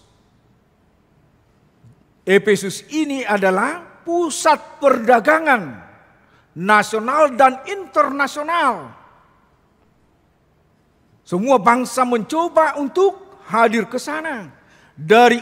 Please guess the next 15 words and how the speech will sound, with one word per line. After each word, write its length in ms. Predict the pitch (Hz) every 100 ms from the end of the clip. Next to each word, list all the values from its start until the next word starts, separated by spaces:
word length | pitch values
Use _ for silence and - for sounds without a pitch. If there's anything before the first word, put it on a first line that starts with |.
| 240
utara, 640 | 240 294 311 311 311 320
dari 400 | 285 262 262 240
selatan, 800 | - 233 277 349 320 330 330 320
dari 400 | 254 247 247 233
barat, 480 | 269 311 339 311 247
dari 320 | 262 247 262 -
timur, 640 | 339 330 320 370 359 339 - _ _ _ _ _ _ _ _ _ 120
mereka 480 | 175 247 240 247 226
merindukan 640 | 220 214 233 262 349 311 277
dan 240 | 269 269 -
ingin 560 | 381 349 294 190 123 107 _ _
ke 160 | 185
kota 400 | 175 190 185 190
Efesus 560 | - 185 208 196 220 -
ini. 400 | 311 277 185 107